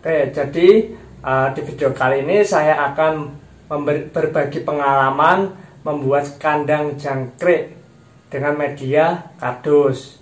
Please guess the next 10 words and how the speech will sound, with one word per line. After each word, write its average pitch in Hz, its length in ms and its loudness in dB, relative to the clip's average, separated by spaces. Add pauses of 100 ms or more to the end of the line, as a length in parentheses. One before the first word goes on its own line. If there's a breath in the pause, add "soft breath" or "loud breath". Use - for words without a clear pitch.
(520 soft breath)
Waktu 143 800 0
itu, 185 240 4
tahun 143 320 2
lalu, 139 320 0
saya 160 240 0
pernah 147 320 -2
mengupload 143 720 -2 (240 loud breath)
video, 151 800 0 (560)
eh, 135 300 2 (100)
beternak 143 400 -2